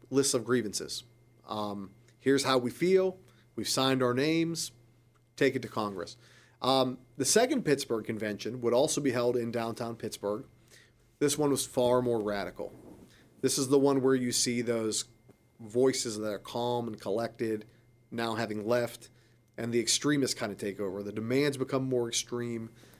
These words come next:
um, more, more virulent, much more anti-government, much more anti-constitutional,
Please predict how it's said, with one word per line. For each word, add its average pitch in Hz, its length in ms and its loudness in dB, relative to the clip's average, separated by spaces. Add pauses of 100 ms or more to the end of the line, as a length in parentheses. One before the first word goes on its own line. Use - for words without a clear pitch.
(140)
um, 98 480 -2 (120)
more, 113 480 0
more 113 280 -2
virulent, 127 560 2
much 131 240 -4
more 123 180 0
anti-government, 110 840 -2 (380)
much 127 280 2
more 127 240 4
anti-constitutional, 113 1300 -4